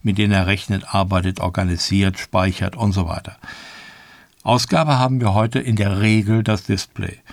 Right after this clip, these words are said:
In einigen Fällen haben wir auch eine Sprachausgabe oder auch für Behinderte andere Ausgaben mit Braillezeile oder Ähnliches.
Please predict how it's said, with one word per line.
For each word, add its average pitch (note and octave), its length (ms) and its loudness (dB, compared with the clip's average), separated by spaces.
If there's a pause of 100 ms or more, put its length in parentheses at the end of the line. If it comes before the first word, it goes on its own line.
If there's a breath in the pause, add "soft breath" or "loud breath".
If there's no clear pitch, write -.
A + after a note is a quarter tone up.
(340 loud breath)
In G3+ 220 0
einigen A#2 480 2
Fällen G#2 540 2
haben G2+ 240 2
wir G#2 120 -2
auch A2+ 400 0
eine F#2 520 0
Sprachausgabe A#2 1600 -2 (360 loud breath)
oder A#2 240 0
auch A2 440 0
für A#2 200 0
Behinderte A2+ 720 0
andere A#2 400 0
Ausgaben A2+ 560 0
mit F#2 180 0
Braillezeile G2+ 760 0
oder F2+ 240 -2
Ähnliches. F2+ 680 -2